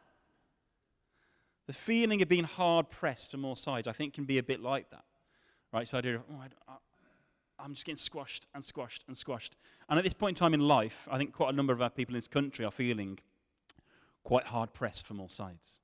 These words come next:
You know, the bank balance wasn't what it was. The shopping bill is going up the wrong way. Energy bills, we hear about it all the time, right? There's concern about security. We can feel these external pressures squashing us.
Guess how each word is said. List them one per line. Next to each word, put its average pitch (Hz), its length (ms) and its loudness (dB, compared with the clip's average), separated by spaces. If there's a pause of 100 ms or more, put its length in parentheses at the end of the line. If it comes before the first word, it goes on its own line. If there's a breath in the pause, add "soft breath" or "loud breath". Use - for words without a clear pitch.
(800)
You 117 80 -10
know, 104 120 -4 (440)
the 113 80 -14
bank 123 240 -2 (500)
balance 107 400 -6
wasn't 117 240 -8
what 113 140 -4
it 110 60 -8
was. 98 240 -8 (180)
The - 80 -10
shopping 123 320 -2
bill 107 180 -2
is 101 100 -10
going 107 260 -2
up 110 80 -10 (800)
the 117 80 -6
wrong 107 180 0
way. 95 300 -2 (420)
Energy 117 360 -4
bills, 92 400 -10
we 110 80 -10
hear 117 160 -2
about 107 160 -4
it 107 40 -14
all 107 60 -10
the 104 80 -12
time, 95 380 -10
right? 95 200 -16 (440)
There's 117 160 -4
concern 123 280 -6
about 117 160 -4
security. 110 480 -8
We 123 100 -4
can 147 100 -6
feel 175 460 2
these 120 220 -2
external 143 800 2
pressures 117 640 -6 (1160)
squashing 131 640 2
us. - 300 -10